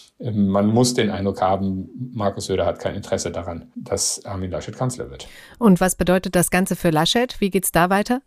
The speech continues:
Speaker 1: Es geht weiter bergab, würde ich mal sagen. Seit der Bundestagswahl, ähm, sinkt ja sein Stern, seine Parteifreunde, und zwar sowohl in der C D U und viel mehr noch in der C S U,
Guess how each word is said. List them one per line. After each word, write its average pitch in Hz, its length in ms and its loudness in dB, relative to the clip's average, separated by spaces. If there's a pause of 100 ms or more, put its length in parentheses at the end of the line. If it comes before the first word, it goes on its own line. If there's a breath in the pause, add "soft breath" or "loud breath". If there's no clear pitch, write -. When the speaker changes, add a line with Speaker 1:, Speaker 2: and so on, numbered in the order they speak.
(320)
Speaker 1:
Es 139 140 6
geht 120 160 0
weiter 104 200 4
bergab, 147 560 0
würde 120 180 4
ich 120 80 -2
mal 107 160 2
sagen. 120 320 4
Seit 123 240 2
der 123 80 2
Bundestagswahl, 127 1040 2
ähm, 120 720 0
sinkt 123 400 0
ja 131 100 6
sein 113 240 2
Stern, 131 460 0
seine 123 180 0
Parteifreunde, 131 1300 0
und 117 200 -4
zwar 110 240 0
sowohl 113 360 0
in 123 100 2
der 113 140 0
C 107 220 -2
D 117 200 0
U 135 220 -2
und 120 320 -2
viel 135 260 -2
mehr 123 160 4
noch 117 140 0
in 110 80 -2
der 104 100 0
C 104 220 -2
S 120 220 -2
U, 123 280 0